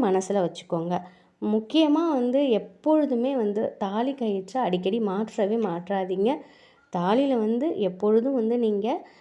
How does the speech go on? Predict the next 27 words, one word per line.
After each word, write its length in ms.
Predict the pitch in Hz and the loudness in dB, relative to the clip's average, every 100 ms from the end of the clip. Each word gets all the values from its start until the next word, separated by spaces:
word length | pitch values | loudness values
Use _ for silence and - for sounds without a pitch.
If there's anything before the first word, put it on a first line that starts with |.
| - _ | -20 _
அ, 80 | 185 | -4
இந்த 260 | 185 185 180 | -2 0 0
ஊக்கெல்லாம் 680 | 190 247 247 - 226 269 277 | 0 -2 -2 -2 0 0 2
போடவே 380 | 214 208 214 | 2 4 2
போடாங்க. 320 | 240 185 180 175 | 0 -2 -2 -2
அதெல்லாம் 380 | - 185 269 | 0 0 0
பெரிய, 280 | 247 208 220 | 2 4 4
மிகப்பெரிய 640 | 220 233 254 269 269 294 302 | 4 4 4 4 4 2 2
ஒரு 200 | 226 180 160 156 156 | 2 2 0 -2 -2
அபசகுனத்தை 760 | 180 185 208 262 226 185 170 226 | 0 0 0 -2 -2 -4 -2 -2
நமக்கு 500 | 208 160 165 240 202 | -2 -4 -2 -2 0
ஏற்படும், 420 | 180 180 165 - - _ _ - | 0 -2 -6 -8 -14 _ _ 0
ஏற்படுத்தும். 580 | 202 208 190 156 - - - _ _ _ _ _ - | 2 2 0 0 -4 -10 -16 _ _ _ _ _ -8
அதனால 380 | 220 190 202 262 | -4 0 2 4
இதெல்லாம் 420 | 226 220 254 269 | 4 6 6 4
வந்து, 520 | 277 220 240 359 - - _ | 2 4 4 4 -2 -18 _
ம், 100 | 196 | -4
மிக 480 | 196 190 190 208 262 | 0 2 2 0 2
முக்கியமா 500 | 240 226 - 254 277 | 0 0 0 0 0
பெண்கள் 440 | 285 202 202 208 | 0 2 2 2
கவனிச்சுக்கிட்டு 640 | 202 180 185 214 - 196 185 | 2 2 2 0 -2 -6 -4
வரும்பொழுது 680 | 175 175 180 190 208 - - - - _ - | -2 -2 0 2 0 0 -6 -20 -20 _ 0
நீங்க 200 | 233 208 | 2 4
தீர்க்க 280 | 214 220 233 | 2 2 0
சுமங்கலியா 500 | 233 220 214 240 247 | 0 -2 0 2 2
என்னென்னைக்கும் 840 | 190 185 190 185 180 240 233 175 | 0 0 -2 -4 -2 0 2 2
இருப்பீங்க. 500 | 175 - 180 175 226 | -2 -4 -2 0 -2